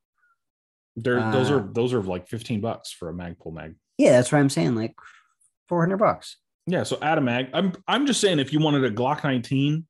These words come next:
Speaker 1: and you have, say you have another Glock nineteen, I think you can buy, you can build this gun for just as cheap as you could build everything else.
Speaker 2: Yes.
Speaker 1: I mean,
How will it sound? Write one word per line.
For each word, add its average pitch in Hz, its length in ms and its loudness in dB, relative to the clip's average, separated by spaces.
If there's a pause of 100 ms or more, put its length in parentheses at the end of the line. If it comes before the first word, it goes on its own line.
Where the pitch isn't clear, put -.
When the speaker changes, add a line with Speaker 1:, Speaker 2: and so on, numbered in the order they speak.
(460)
Speaker 1:
and 120 120 0
you 123 120 2
have, 123 440 -4
say 139 140 0
you 123 140 0
have 120 200 -4
another 113 220 -2
Glock 120 260 -6
nineteen, 135 520 -6 (500)
I 185 140 -2
think 180 320 -4 (340)
you 180 120 0
can 165 240 -2
buy, 147 420 0
you 151 120 0
can 143 180 -2
build 139 340 -2
this 123 160 -4
gun 101 480 -4
for 113 160 -8
just 117 340 -4
as 110 140 -4
cheap 107 260 -6
as 98 100 -6
you 101 120 -8
could 92 140 -10
build 92 320 -6 (2250)
everything 104 420 -6
else. 73 280 -18 (600)
Speaker 2:
Yes. 113 300 -4 (560)
Speaker 1:
I 107 80 -4
mean, 87 340 -8